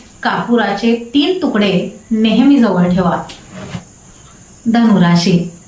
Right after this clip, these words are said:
या आठवड्यात धनुराशीने केशरी व जांभळ्या रंगाच्या कपड्यांचा वापर करावा. तसेच ओम त्रिलोकेशाय नमः या मंत्राचा जप नियमित करावा. धनुराशीच्या लोकांसाठी हा आठवडा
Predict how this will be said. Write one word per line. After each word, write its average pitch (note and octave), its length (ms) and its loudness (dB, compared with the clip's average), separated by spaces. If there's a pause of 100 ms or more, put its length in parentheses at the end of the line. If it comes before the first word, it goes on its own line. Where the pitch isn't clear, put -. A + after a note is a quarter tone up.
(120)
या G3 160 0
आठवड्यात A3+ 640 0
धनुराशीने F#3+ 760 2 (480)
केशरी A3 600 2 (100)
व A#3+ 80 0
जांभळ्या G3+ 640 0
रंगाच्या A#3+ 380 2
कपड्यांचा G3+ 640 -2
वापर F3+ 340 -2
करावा. E3+ 380 0 (600)
तसेच A#3+ 500 0 (280)
ओम A#3 340 0 (460)
त्रिलोकेशाय D4 1160 0
नमः A3 720 2 (100)
या G#3 160 0
मंत्राचा G3+ 640 0
जप G3 420 0
नियमित F#3 420 4
करावा. F3 380 0 (520)
धनुराशीच्या G#3+ 760 0
लोकांसाठी G#3+ 760 0
हा A3 140 -2
आठवडा F3+ 600 -2